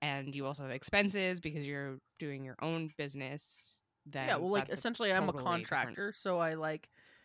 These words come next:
Speaker 2: I contract out comedy is essentially how it works.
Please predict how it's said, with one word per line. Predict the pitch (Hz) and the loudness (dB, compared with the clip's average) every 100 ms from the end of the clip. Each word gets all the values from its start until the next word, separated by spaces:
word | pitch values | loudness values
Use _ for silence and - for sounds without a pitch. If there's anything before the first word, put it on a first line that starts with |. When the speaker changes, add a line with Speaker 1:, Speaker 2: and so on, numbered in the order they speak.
| _ - | _ -10
Speaker 2:
I | 160 | -6
contract | 156 - 165 170 160 151 - | -6 0 -2 0 -2 -2 -2
out | 170 160 | -2 -2
comedy | - 170 160 147 147 196 - | -4 -4 -4 -6 -8 -12 -10
is | 175 165 | -10 -8
essentially | 160 156 - 147 | -8 -8 -8 -8
how | 147 | -6
it | 123 | -6
works. | - 143 - - - | -6 -8 -10 -14 -14